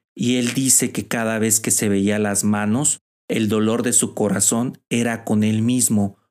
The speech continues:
porque soportaba estar así. Sin embargo,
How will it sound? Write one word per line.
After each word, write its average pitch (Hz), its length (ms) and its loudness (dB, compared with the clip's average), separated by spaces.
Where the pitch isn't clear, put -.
porque 107 300 -2
soportaba 113 960 -2
estar 107 420 0
así. 110 460 0
Sin 101 240 0
embargo, 110 680 0